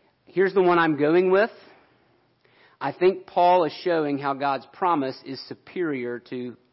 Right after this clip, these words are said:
the law. Uh, Moses would be the intermediary talked about, right? He's the go-between. He's the one who receives the law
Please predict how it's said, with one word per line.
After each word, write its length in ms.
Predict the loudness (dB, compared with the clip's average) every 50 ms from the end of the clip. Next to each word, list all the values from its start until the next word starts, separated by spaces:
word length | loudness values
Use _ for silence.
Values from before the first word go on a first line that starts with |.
| _ _ _
the 80 | -12 -8
law. 340 | -6 -4 -6 -6 -6 -12 -20 _ _ _ _ _ _ _ _ _ _ _ _ _ _ _ _ _ _ _ _ _ _ _ _ _ _ _
Uh, 140 | -4 -4 -4 -4
Moses 560 | -4 -2 0 2 2 2 2 0 -2 -4 -4 -8 -20 -20 _ _ _ _ _
would 120 | -12 -4
be 140 | -2 -2 0
the 120 | 0 0 -2
intermediary 1040 | 0 2 2 2 4 4 2 2 2 2 0 2 2 2 0 0 -2 -6 -8 -12 _
talked 220 | -2 -2 -2 -2 -4
about, 280 | -6 -2 -2 -2 -2
right? 180 | -2 -4 -4 -4
He's 220 | -4 -6 -6 -2
the 100 | -4 -4
go-between. 760 | 0 2 2 2 2 0 -4 -8 -6 -4 -4 -2 -2 -2 -2 -2
He's 200 | -2 -6 -4 -4
the 80 | -2
one 180 | -2 0 0 0
who 120 | 0 -2
receives 520 | -2 -4 -6 -8 -6 -4 -2 -2 -2 -4 -6
the 80 | -8 -4
law 260 | -2 0 0 0